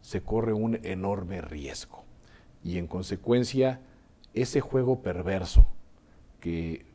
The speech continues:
no le encuentro una explicación de por qué sucedió, finalmente terminó por enrarecer el ambiente político y el ambiente de seguridad. Ya había sucedido el asesinato del cardenal,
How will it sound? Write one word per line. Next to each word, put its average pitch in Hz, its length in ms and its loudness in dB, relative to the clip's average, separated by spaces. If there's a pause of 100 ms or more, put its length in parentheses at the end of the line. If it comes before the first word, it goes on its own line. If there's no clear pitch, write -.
(140)
no 107 320 0
le 104 120 -2
encuentro 101 420 -2
una 104 300 -2
explicación 92 1040 -4
de 80 160 -6
por 80 260 -8
qué 98 380 0
sucedió, 73 720 -8 (1120)
finalmente 107 840 0
terminó 98 840 -2 (440)
por 92 260 -4
enrarecer 92 640 -2
el 92 140 -4
ambiente 76 600 -10 (800)
político 110 960 -2 (120)
y 82 100 -8
el 76 120 -10
ambiente 92 520 -4
de 78 180 -10 (300)
seguridad. 123 840 2 (480)
Ya 92 260 -2
había 95 220 0
sucedido 95 680 0
el 80 100 -2
asesinato 85 800 -2
del 76 160 -6
cardenal, 80 760 -4